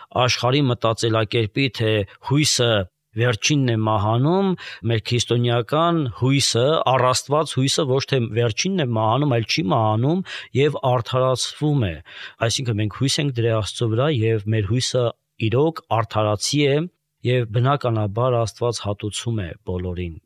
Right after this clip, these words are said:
ինչպես որ մենք տեսնում ենք, շատ քրիստոնյաներ, շատ հոգևորականներ, հա, և շատ եկեղեցու անդամներ, որոնք որ հանուն Աստծո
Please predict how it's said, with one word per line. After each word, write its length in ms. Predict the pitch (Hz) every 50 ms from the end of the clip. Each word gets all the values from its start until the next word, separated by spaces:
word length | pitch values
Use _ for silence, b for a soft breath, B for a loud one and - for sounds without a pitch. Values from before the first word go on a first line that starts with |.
| _ _ _ - -
ինչպես 460 | 113 - - - - 107 101 - -
որ 320 | 104 98 101 98 - - _ - -
մենք 260 | 101 101 104 107 101 -
տեսնում 440 | - 95 101 - - - 135 139 147
ենք, 260 | 151 156 160 156 - - - - _ - -
շատ 440 | - - 135 127 123 107 _ - - _ _ _ _ _ _ -
քրիստոնյաներ, 880 | - 117 120 - - - 117 113 113 113 110 110 110 107 101 92 85 - - -
շատ 340 | 120 - - 120 131 - -
հոգևորականներ, 1200 | 113 107 - - 101 98 104 110 110 104 104 101 101 - 107 107 104 104 101 104 123 139 - -
հա, 180 | - 107 120 139 160 165 - B B B B B B B B
և 220 | - 131 135 127
շատ 340 | - - 175 175 170 - -
եկեղեցու 680 | 104 107 101 - 110 110 104 110 110 107 - - 143
անդամներ, 640 | 123 113 110 101 - 104 104 104 107 117 120 131 117 95
որոնք 340 | 98 104 104 113 120 117
որ 200 | 107 110 110 101 90
հանուն 560 | - - - 127 131 139 147 170 196 208 202 190 170 B B B B B B B -
Աստծո 440 | 131 135 135 113 - - - 160